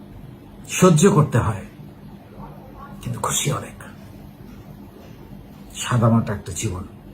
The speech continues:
কোনো কিছু আপনাকে মনে রাখতে হয় না, কারণ মিথ্যে বললেই আপনাকে ওই মিথ্যেটা মনে রেখে আবার ওইটার সাথে মিলিয়ে আর একটা মিথ্যে বলতে হয়।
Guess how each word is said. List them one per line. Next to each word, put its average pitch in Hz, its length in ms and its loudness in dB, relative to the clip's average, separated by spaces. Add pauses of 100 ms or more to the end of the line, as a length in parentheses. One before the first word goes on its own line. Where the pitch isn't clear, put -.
(1300)
কোনো 156 180 6
কিছু 156 220 6
আপনাকে 151 280 4
মনে 156 80 8
রাখতে 151 260 6
হয় - 160 0
না, - 120 -10 (600)
কারণ 135 120 6
মিথ্যে 156 340 10
বললেই 175 380 10
আপনাকে 135 480 4 (840)
ওই 135 180 8
মিথ্যেটা 151 580 8
মনে 135 280 10
রেখে 170 340 8
আবার 135 300 10
ওইটার 127 200 8
সাথে 139 260 4
মিলিয়ে 123 240 12
আর 120 100 8
একটা 123 200 2
মিথ্যে 113 320 0
বলতে 92 260 -8
হয়। - 160 -14